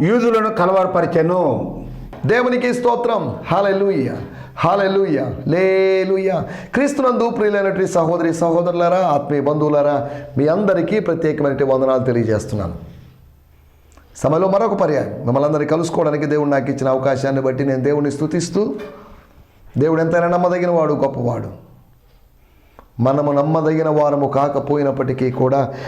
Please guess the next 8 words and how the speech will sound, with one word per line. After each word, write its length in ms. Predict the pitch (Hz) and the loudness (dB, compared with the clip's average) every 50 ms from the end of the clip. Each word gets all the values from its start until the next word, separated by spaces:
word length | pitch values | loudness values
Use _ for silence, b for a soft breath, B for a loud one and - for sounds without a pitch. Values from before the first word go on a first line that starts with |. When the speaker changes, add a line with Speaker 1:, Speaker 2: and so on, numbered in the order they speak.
| B B B | B B B
Speaker 2:
ఆయన 260 | - 139 151 151 143 143 | 0 0 2 0 0 0
నమ్మదగిన 480 | 143 147 151 160 156 151 151 151 151 | 0 0 0 0 0 0 0 0 0
వాడే 640 | 143 139 139 143 143 143 147 160 165 - - - - - | 2 2 2 2 2 2 2 2 0 0 -2 -6 -4 -2
అనే 160 | 131 143 135 | -2 -2 0
సంగతిని 300 | 123 139 139 147 151 143 | 0 0 0 0 0 0
మీకు 220 | 139 127 117 123 | 0 -2 -2 -2
గుర్తు 180 | 117 110 - 120 | -4 -4 -4 -4
చేస్తున్నాను. 460 | 110 104 - - - 110 98 92 90 | -4 -4 -6 -6 -8 -8 -8 -8 -10